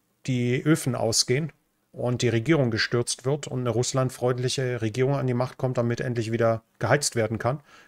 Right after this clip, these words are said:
dann ist nichts gewonnen. Und wenn die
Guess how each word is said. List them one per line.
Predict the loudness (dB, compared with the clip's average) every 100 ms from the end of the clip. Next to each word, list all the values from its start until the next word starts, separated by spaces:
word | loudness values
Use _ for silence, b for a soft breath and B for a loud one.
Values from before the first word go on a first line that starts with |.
| -6
dann | -4
ist | 0 2
nichts | 2 0
gewonnen. | 0 2 2 0 -6 _ _ _ _ -20
Und | -4 0 0 -2 0
wenn | 0 2 0 -2 -6 -4
die | 0 2 0